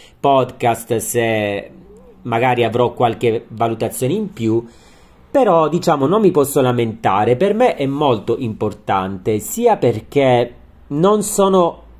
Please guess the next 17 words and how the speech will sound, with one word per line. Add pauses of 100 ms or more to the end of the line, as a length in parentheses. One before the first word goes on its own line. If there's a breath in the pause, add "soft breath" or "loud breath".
(120)
valutazioni
di
comodo,
ecco,
non
sono
valutazioni
comprate,
questo
ci
tengo
a
precisarlo. (600 loud breath)
Ho
fatto
qualche
collaborazione